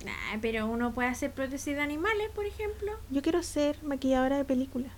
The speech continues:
Speaker 1: ¿Pero de zombies?
Speaker 2: Sí, obvio.
Speaker 1: Es que, weón, a zombie
Speaker 2: Quiero
Speaker 1: está
Speaker 2: hacer
Speaker 1: súper
Speaker 2: prótesis de látex.
Speaker 1: explorado. Podía ser como
Speaker 2: Pero puedo hacer un super pro zombie que sea bacán.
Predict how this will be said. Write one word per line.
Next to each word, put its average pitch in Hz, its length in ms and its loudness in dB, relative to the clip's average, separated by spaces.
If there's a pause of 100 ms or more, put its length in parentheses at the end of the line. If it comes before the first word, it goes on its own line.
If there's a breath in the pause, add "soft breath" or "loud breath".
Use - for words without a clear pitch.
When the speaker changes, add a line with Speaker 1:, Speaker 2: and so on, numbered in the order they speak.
Speaker 1:
¿Pero 277 200 0
de 277 120 0
zombies? 415 440 0 (160)
Speaker 2:
Sí, 349 420 2
obvio. 240 520 8
Speaker 1:
Es 240 60 -2
que, 269 160 -6
weón, 254 280 0
a 269 80 -4
zombie 262 720 -4 (240)
Speaker 2:
Quiero 240 180 12
Speaker 1:
está 254 140 8
Speaker 2:
hacer 254 160 10
Speaker 1:
súper 254 220 12
Speaker 2:
prótesis 269 280 10
de 254 100 12
látex. 254 300 12
Speaker 1:
explorado. 254 340 2
Podía 262 320 0
ser 285 220 -2
como 285 380 -2 (160)
Speaker 2:
Pero 226 160 12
puedo 214 100 12
hacer 233 160 10
un 220 100 12
super 240 300 10
pro 247 240 8
zombie 277 540 6 (140)
que 262 220 8
sea 269 200 6
bacán. 254 320 4